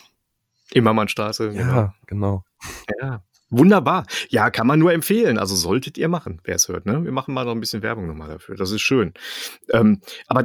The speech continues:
Speaker 1: es ist ja jetzt auch so ein bisschen aus der Nordstadt rausgegangen. Ihr seid breiter aufgestellt, was, was Dortmund angeht, ne? Also das geht wirklich, ähm, ich hab mir so ein paar letzte Artikel von dir auch nochmal angeschaut,
Speaker 2: Mhm.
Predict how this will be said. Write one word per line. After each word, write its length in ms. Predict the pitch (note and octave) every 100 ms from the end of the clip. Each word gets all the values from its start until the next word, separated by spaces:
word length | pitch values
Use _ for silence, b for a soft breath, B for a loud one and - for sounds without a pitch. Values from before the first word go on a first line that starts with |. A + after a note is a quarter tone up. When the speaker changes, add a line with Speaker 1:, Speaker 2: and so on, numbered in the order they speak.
| -
Speaker 1:
es 120 | -
ist 100 | C#3
ja 80 | D3
jetzt 140 | C#3+
auch 100 | C#3
so 80 | B2+
ein 80 | A2+
bisschen 400 | C3+ D3 C3+ -
aus 140 | C#3
der 100 | A#2
Nordstadt 500 | A2 A#2+ - G2+ F#2
rausgegangen. 560 | G#2+ E3 - D#3+ D3+ D#3+
Ihr 220 | A2 G2+
seid 280 | G#2+ G#2 F#2
breiter 480 | G2 B2+ D#3+ D3+ -
aufgestellt, 680 | C#3+ - - C#3 C#3 C#3
was, 220 | - - -
was 160 | A#2
Dortmund 380 | - C3+ C#3 C3+
angeht, 540 | B2+ C3 B2+ C3 - -
ne? 260 | G2+ F3 -
Also 200 | G#2 G2+
das 180 | G2
geht 220 | - G#2+ A2
wirklich, 420 | A#2+ C#3+ - -
ähm, 320 | A2 A2 G#2+
ich 80 | G2
hab 60 | A2+
mir 140 | A2+
so 80 | G2
ein 80 | F2+
paar 260 | A2 A#2 _
letzte 420 | A2 A2 - - -
Artikel 340 | - B2+ C3+
von 200 | - G2+
dir 180 | A2+ C#3+
auch 120 | C3+
nochmal 320 | C3+ C#3 B2
angeschaut, 640 | A2+ C3 A#2+ B2+ A#2+ C3+
Speaker 2:
Mhm. 220 | G2+ G2